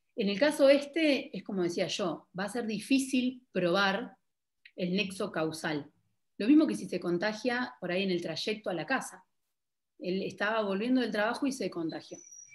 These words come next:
Ahí la carga probatoria, por más que sea una presunción, la tiene el trabajador. Entonces ahí va a ser difícil de probar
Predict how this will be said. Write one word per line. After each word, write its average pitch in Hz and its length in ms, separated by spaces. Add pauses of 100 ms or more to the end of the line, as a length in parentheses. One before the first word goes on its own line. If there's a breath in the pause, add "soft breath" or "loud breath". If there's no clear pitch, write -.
(220 loud breath)
Ahí 262 500
la 160 140
carga 170 260
probatoria, 202 760 (240)
por 160 120
más 247 180
que - 140
sea - 120
una 196 160
presunción, 208 760
la 156 120
tiene 180 200
el 185 60
trabajador. 156 560 (320)
Entonces 196 300
ahí 208 200
va 226 80
a 190 60
ser 180 200
difícil 175 500
de 170 120
probar 170 420